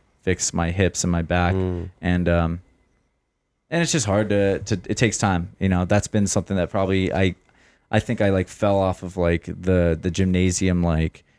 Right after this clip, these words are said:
Speaker 1: roof or something when I was, like, literally in elementary school, and that was maybe when that injury happened, or who knows when it happened,
Speaker 2: Mm.
Speaker 1: but, you know, I'm, like, really, I've become so much more in tune with my body now that it's, like, really fun for me to try to figure it out, but it's also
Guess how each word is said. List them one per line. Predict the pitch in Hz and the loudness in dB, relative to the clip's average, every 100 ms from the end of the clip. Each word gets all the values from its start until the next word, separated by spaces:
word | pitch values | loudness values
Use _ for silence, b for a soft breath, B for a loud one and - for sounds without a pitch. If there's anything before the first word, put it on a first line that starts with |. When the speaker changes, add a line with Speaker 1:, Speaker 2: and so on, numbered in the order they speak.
| _ | _
Speaker 1:
roof | 85 95 101 | 0 0 2
or | 104 | -2
something | - 107 117 120 120 | -2 -2 0 0 0
when | 98 | 0
I | 92 | 2
was, | 90 - | 2 0
like, | 85 | -4
literally | 95 113 107 95 | 0 0 2 2
in | 90 | 2
elementary | 92 92 90 - | 2 2 2 -2
school, | 80 - 80 78 | -6 -2 -2 0
and | 87 | 2
that | |
was | 87 87 | 2 2
maybe | 90 90 | 0 2
when | 87 87 | 0 0
that | 82 73 | 0 -2
injury | 87 87 | -2 0
happened, | 90 87 87 85 | 0 0 -2 -2
or | 87 82 b b b b | 0 0 b b b b
who | 151 | -2
knows | 139 110 101 | 2 2 0
when | 98 | -2
it | 87 | 0
happened, | 92 90 104 107 | 0 2 2 2
Speaker 2:
Mm. | |
Speaker 1:
but, | 101 78 - b b b | 2 2 0 b b b
you | - | -2
know, | 101 90 98 - | 0 0 -2 -2
I'm, | 117 | 0
like, | 135 123 104 | 2 0 -2
really, | 104 117 117 110 104 80 - | -2 0 2 0 -2 -10 -2
I've | 113 104 | 0 2
become | 113 110 113 104 | -2 0 0 0
so | - 120 | 0 0
much | 117 - | 0 0
more | 113 | -2
in | 104 | 0
tune | - 113 | 0 0
with | 107 | 2
my | 104 | 0
body | 92 92 101 | 0 2 2
now | 110 113 123 b b b - | 2 2 0 b b b -2
that | 98 95 90 - _ _ _ _ _ _ _ | 0 2 2 -2 _ _ _ _ _ _ _
it's, | 113 - | -6 0
like, | 113 107 | -2 0
really | - | 0
fun | 107 113 110 | 0 0 -2
for | - | 0
me | 107 104 | 0 2
to | 98 92 85 | 2 2 0
try | - | 0
to | 95 | 0
figure | - 95 | 0 0
it | 90 | 2
out, | 87 98 - | 2 0 0
but | 92 90 | 0 0
it's | 87 | 0
also | 87 87 95 85 85 | -2 0 0 0 0